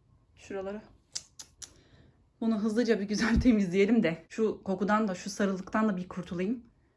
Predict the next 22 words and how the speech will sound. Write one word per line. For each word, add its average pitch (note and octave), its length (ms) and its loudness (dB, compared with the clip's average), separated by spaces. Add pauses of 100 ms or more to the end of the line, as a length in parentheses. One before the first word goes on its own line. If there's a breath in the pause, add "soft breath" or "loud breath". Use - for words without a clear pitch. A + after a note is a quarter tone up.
(320)
Çünkü A#3 460 -2
aklım A3 360 2
hep A#3+ 240 0
bu G#3+ 40 0
yataktaydı. G3+ 760 2 (800)
Ha A#3 140 4
yıkadım, A3+ 400 2
ha A#3 140 2
yıkayacağım. G#3 540 2
Artık - 560 -2 (100)
yıkayacağım F#3 440 -2
yani E3 240 2
yok. - 300 -6 (400)
Bir C4+ 300 2
yatağın D4 460 4 (100)
daha E4 140 2
ne D#4+ 180 6
kadar C4 280 4
kirli C#4 260 2
olması A3 280 0
gerekebilirdi A3+ 720 -2
ki A#3 320 -2